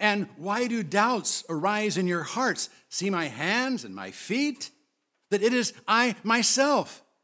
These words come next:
Touch me and see. For a spirit does not have flesh and bones,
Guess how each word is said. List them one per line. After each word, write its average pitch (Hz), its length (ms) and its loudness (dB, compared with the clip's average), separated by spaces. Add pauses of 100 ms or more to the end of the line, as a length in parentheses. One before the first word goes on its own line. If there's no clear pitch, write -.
(280)
Touch 320 260 0
me 285 300 0
and 190 120 -2
see. 320 360 -2 (720)
For 254 160 6
a 233 80 8
spirit 277 420 6
does 208 180 -2
not 240 280 2
have 233 340 -4
flesh 233 420 -4
and 180 220 -2
bones, 185 640 0